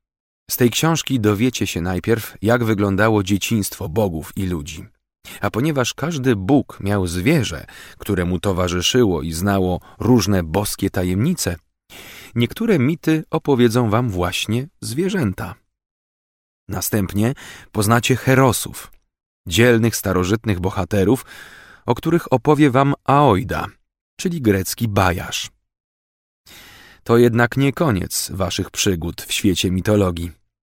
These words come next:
W przyszłości będziecie mogli do niego wracać jeszcze wiele razy, by poznawać inne mity starożytnych Greków i Rzymian. Zanim jednak przewrócicie kartkę, zdradzę wam pewną tajemnicę.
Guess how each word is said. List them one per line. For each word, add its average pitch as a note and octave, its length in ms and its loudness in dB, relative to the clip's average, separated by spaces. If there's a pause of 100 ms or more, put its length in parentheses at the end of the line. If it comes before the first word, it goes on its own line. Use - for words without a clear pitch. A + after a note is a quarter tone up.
(260)
W - 60 -20
przyszłości A#2 760 0
będziecie B2+ 540 0
mogli D3 360 -2
do B2 120 2
niego A#2+ 260 2
wracać A#2+ 520 0
jeszcze A2 320 -2
wiele A2 320 2
razy, F#2 380 2 (440)
by F2+ 200 0
poznawać G2 580 0
inne G2+ 320 2
mity F2 340 -2
starożytnych F2 800 -2
Greków F2+ 500 -4
i G2 80 -2
Rzymian. F2+ 460 -4 (1000)
Zanim A3 320 2
jednak F#3+ 440 0 (160)
przewrócicie B2+ 720 0
kartkę, A2+ 460 0 (720)
zdradzę E3+ 520 2
wam D3 200 0
pewną C3+ 380 4
tajemnicę. G2+ 800 -2